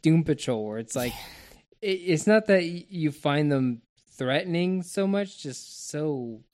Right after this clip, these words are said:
Speaker 1: intolerable and annoying. And it's like, like, when you
Speaker 2: The fact that they still have, like, a, a s-, a warrant, f-, to, you know, to try, the fact that they're still, like, looking for Captain Larry Traynor,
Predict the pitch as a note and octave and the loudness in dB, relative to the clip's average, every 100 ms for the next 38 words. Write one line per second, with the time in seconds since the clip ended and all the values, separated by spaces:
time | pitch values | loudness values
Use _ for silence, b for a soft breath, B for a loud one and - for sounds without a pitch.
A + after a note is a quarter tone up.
0 | _ _ - C3 - - C3 C3+ B2 A2+ | _ _ -10 -10 -10 -8 -4 -4 -6 -8
1 | G#2 G2+ G2+ G2+ G#2 A#2 C3+ C3 A2+ G#2 | -10 -10 -12 -12 -8 -4 -4 -4 -4 -8
2 | G2+ G2+ - F#2 - _ _ _ _ _ | -12 -14 -18 -18 -20 _ _ _ _ _
3 | _ - A#2+ A#2 C3+ D#3+ D#3+ - G3+ - | _ -10 -8 -4 0 0 0 -4 -8 -8
4 | A3 F#3+ F3 - - D#3+ D#3+ C#3+ C3 C3 | -10 -6 -4 -4 -4 -4 -6 -8 -8 -8
5 | C3 B2 A#2 G#2+ - _ _ _ _ _ | -8 -8 -8 -8 -16 _ _ _ _ _
6 | _ _ _ _ A2 F#2+ F2 _ - A#2+ | _ _ _ _ -20 -20 -20 _ -12 -12
7 | - A#2+ - - C3 A2+ G2 G#2 A2 A2+ | -10 -4 0 0 -2 -8 -10 -8 -4 -4
8 | B2 - - - - - A2+ G#2+ - - | -6 -12 -18 -20 -16 -10 -8 -8 -10 -10
9 | - A2+ A2+ - D3+ F3+ F#3+ D3+ B2 - | -8 -8 -8 -8 -8 -8 -8 -4 -4 -4
10 | C3 B2 A#2+ G#2+ - - G2 G#2 B2 C3 | -4 -6 -6 -8 -10 -20 -14 -6 -6 -6
11 | C3 C#3+ - _ - A2+ - B2 B2 B2 | -10 -12 -18 _ -10 -10 -8 -8 -8 -10
12 | A2 G#2+ G#2+ A2 - G2 F#2+ G#2 B2 | -10 -10 -10 -10 -12 -14 -14 -12 -14